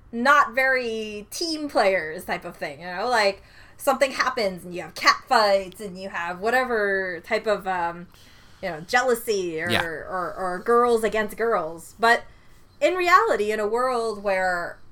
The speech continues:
Speaker 1: it should be something that should be promoted is, yeah, I mean, even in real life it happens, is, you know, women are very tough on <laughs> women. <laughs> Um,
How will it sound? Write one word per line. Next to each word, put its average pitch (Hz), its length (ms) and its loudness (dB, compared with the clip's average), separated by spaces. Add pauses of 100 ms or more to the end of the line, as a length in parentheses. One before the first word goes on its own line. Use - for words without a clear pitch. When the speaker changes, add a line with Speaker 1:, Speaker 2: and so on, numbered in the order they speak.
(520)
Speaker 1:
it 262 200 -6
should 311 240 -6
be 285 140 -6
something 226 320 -4
that 185 160 -4
should 247 140 -12
be 190 100 -12
promoted 196 560 -2
is, 170 360 -12
yeah, 180 220 -12 (500)
I 175 100 -8
mean, 185 200 -10
even 277 240 -4
in 214 140 0
real 190 200 2
life 196 300 -4
it 165 60 -8
happens, 151 560 -12
is, 160 460 -14 (100)
you 175 100 -12
know, 147 260 -10
women 226 300 2
are 190 140 2
very 202 260 2
tough - 320 2 (100)
on 170 340 -6
<laughs> - 40 -20
women. 233 400 6 (440)
<laughs> 320 1040 0 (840)
Um, 202 500 4